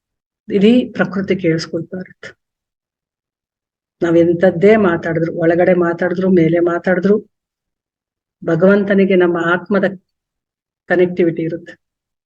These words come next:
ಆ ಕನೆಕ್ಷನ್ ಇರುತ್ತೆ. ಭಗವಂತನಿಗೂ ನಮಗೂ ಕನೆಕ್ಷನ್ ಇರುತ್ತೆ. ನಾವ್ ಮಾತಾಡಿದ್ದೆಲ್ಲ ಅವ್ರು ಕೇಳಿಸ್ಕೊಂಡು, ಮೇಲ್ನೋಟಕ್ಕೆ ಯಾರಿಗೂ ಗೊತ್ತಾಗಲ್ಲ ಅನ್ಕೊಂಡ್ರೆ ಅದು ಮೂ-, ಮೂರ್ಖತನ.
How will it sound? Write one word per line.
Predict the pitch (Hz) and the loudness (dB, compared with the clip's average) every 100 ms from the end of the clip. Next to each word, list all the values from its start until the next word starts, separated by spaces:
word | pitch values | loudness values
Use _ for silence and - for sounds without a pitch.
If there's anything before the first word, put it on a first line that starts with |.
| _ _ _ _ 180 | _ _ _ _ -6
ಆ | |
ಕನೆಕ್ಷನ್ | 170 175 196 185 190 | -2 2 2 2 0
ಇರುತ್ತೆ. | 170 160 - 156 _ _ _ _ _ - | 0 -2 -8 -16 _ _ _ _ _ -6
ಭಗವಂತನಿಗೂ | 165 175 196 202 202 202 202 | 0 2 2 2 0 0 2
ನಮಗೂ | 196 185 202 269 - _ _ _ _ _ _ _ _ _ _ | 2 0 -2 -8 -12 _ _ _ _ _ _ _ _ _ _
ಕನೆಕ್ಷನ್ | 185 180 180 170 175 | 0 0 0 -4 -6
ಇರುತ್ತೆ. | 175 - - _ _ _ _ _ _ | -10 -14 -20 _ _ _ _ _ _
ನಾವ್ | 175 | 0
ಮಾತಾಡಿದ್ದೆಲ್ಲ | 170 170 175 180 180 180 180 | 2 0 0 0 0 0 0
ಅವ್ರು | 175 | -2
ಕೇಳಿಸ್ಕೊಂಡು, | 170 160 160 - 170 156 226 _ - _ _ _ _ _ _ _ _ _ _ _ _ _ _ _ _ _ 185 | -2 -4 -4 -6 -6 -6 -10 _ -20 _ _ _ _ _ _ _ _ _ _ _ _ _ _ _ _ _ 2
ಮೇಲ್ನೋಟಕ್ಕೆ | 190 208 202 202 196 | 4 4 2 0 -2
ಯಾರಿಗೂ | 185 202 | 0 -2
ಗೊತ್ತಾಗಲ್ಲ | 185 170 185 190 196 185 | 0 -2 0 2 2 2
ಅನ್ಕೊಂಡ್ರೆ | 180 180 180 190 | 2 2 0 0
ಅದು | 170 | -2
ಮೂ-, | 170 170 160 | -2 0 0
ಮೂರ್ಖತನ. | 165 196 190 170 160 | -2 -2 -2 -2 -4